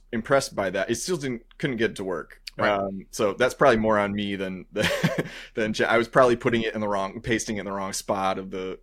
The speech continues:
Speaker 1: you know, the code
Speaker 2: Sure.
Speaker 1: or something like that. But, um, but I thought that was pretty cool. And then lastly, I've used it to find podcast guests. So,
Speaker 2: Oh.
Speaker 1: uh, I recently went in, I said, "Give me ten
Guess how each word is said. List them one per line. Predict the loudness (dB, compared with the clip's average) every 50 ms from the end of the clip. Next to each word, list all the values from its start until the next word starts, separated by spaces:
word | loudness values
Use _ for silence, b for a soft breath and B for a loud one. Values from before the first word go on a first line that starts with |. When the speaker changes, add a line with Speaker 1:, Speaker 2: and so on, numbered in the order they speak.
| -18 -14 -8
Speaker 1:
you | -6 -6 -4
know, | -4 -6
the | -8 -8
code | -6 -4 -2 -2
Speaker 2:
Sure. | -2 -2 -4 -6
Speaker 1:
or | -10 -14
something | -14 -12 -10 -6
like | -4 -4 -4 -2
that. | -4 -4 -2 -4 -4 -6 -4
But, | -4 -4 -4 -4 -8 B B B B B B B B B B
um, | -8 -6 -6 -6 -6 -4
but | -2 -2
I | 0
thought | 2 0 0
that | 2 2 0
was | 0 -2
pretty | -4 -6 -8 -6
cool. | -4 -4 -2
And | -2 0
then | 0 0
lastly, | 2 2 2 2 0 0 0 0
I've | 0 0 0
used | -4 -6 -6 -6 -8
it | -8 -6
to | -4 -4 -2 -2 -2 -2 -4 -4 -6 -6
find | -6 -4 -4 -2 -2 -2 -4 -6 -8 -14 -20 -8 -4
podcast | -2 -2 -2 0 -2 -4 -4 -4 -6
guests. | -6 -6 -6 -8 -8 -12 -12 -12 -12 -14 _ _ _
So, | -4 2 4 4 6 4 4 2 -2 -6 _ B B B B B B B B B B B B
Speaker 2:
Oh. | 0
Speaker 1:
uh, | 2 2 4 4 2 2 0 -2 -2 -4 -6 -12 _ _ -20 -10 -2
I | 2 4 6 6 6 4 2 0 -2 -4 -6 _ _ -10
recently | -6 -4 -2 -2 -2 -4 -4 -2 -2 0 0 0 -2 -4 -4 -6
went | -6 -4 -4 -2
in, | -2 -2 -2
I | -4
said, | -4 -4 -4 -4 -4
"Give | -4 -4
me | -4 -4 -6
ten | -6 -6 -4 -2 0 0 0 0 -2 -6 -10 -12